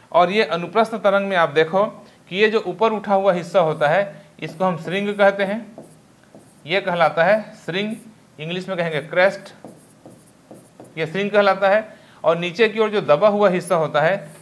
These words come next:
ये वाला हिस्सा, इसको हम कहते हैं गर्त, गर्त, ट्रफ, इंग्लिश में कहते हैं ट्रफ।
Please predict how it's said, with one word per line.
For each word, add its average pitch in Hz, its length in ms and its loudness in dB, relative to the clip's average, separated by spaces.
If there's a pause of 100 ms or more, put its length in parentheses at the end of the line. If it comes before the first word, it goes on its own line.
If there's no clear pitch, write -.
(120)
ये 165 160 -2
वाला 180 200 4
हिस्सा, 151 400 0 (320)
इसको 147 240 -8
हम 180 100 -4
कहते 151 280 -4
हैं 135 240 -8
गर्त, 131 340 2 (1400)
गर्त, 180 380 0 (100)
ट्रफ, 165 240 2 (4000)
इंग्लिश 175 280 -8
में 165 80 -6
कहते 151 160 2
हैं 156 120 -6
ट्रफ। - 220 -2